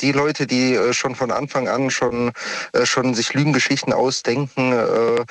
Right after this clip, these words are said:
bei, bei, bei, bei denen kann man so oder so überhaupt gar nichts mehr glauben. Also da kann man, kann man sich wirklich anhören, was sie sagen und dann, äh, könnte man schon u-,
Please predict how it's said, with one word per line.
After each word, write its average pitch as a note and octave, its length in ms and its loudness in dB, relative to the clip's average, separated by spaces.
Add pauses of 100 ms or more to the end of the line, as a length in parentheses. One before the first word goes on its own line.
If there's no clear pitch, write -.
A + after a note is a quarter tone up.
(360)
bei, B2+ 140 -2 (180)
bei, C#3 100 0
bei, B2 340 -2
bei C3 180 0
denen D3 200 0
kann C#3+ 120 -2
man C3+ 120 0
so B2 80 0
oder A#2+ 160 0
so A#2 120 -6
überhaupt G#2 260 -2
gar F#2+ 140 0
nichts G2+ 200 -4
mehr G2+ 100 0
glauben. F#2+ 240 0
Also G#2+ 160 2
da A#2+ 220 2 (340)
kann B2+ 160 -4
man, B2+ 260 -2
kann C3+ 140 -2
man C3 140 0
sich B2 160 -2
wirklich B2+ 260 -2
anhören, C3+ 300 2
was B2 140 0
sie B2+ 100 0
sagen B2+ 400 0
und A#2+ 120 -2
dann, B2 340 0 (460)
äh, B2 300 2
könnte C#3 240 -2
man C3+ 140 0
schon C3 340 0
u-, B2 220 2